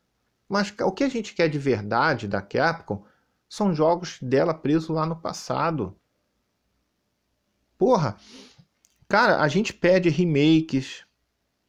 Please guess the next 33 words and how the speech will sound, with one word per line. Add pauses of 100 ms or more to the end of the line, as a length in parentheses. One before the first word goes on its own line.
(120)
de
jogos
antigos
da
Capcom
que
tão
presos. (460)
Entendeu?
E
ela
não (440)
tá
nem
aí,
cara. (1600)
Não
tá
nem
aí
pro
consumidor,
velho. (400)
É
tipo
Dead
Rising,
foda-se.
Ninguém
tava
pedindo
por
isso.